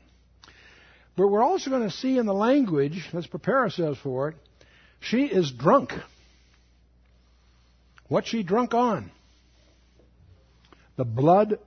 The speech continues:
of the saints. And, um, she is guilty of more carnage among believers than a-,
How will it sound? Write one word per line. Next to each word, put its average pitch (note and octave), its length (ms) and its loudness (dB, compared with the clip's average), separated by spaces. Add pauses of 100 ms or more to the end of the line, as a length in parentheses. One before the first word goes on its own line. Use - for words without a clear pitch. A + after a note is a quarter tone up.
of D#3+ 240 -6
the D3+ 80 -6
saints. - 540 -10 (1400)
And, B2 280 -8
um, A2 360 -6
she D#3 220 -6
is C#3+ 200 -4
guilty D#3+ 460 0
of B2 160 -8
more F3+ 500 -2 (360)
carnage D#3 540 -2 (720)
among C#3+ 300 -2
believers C3+ 500 2 (580)
than C3+ 160 -6
a-, E3+ 180 -2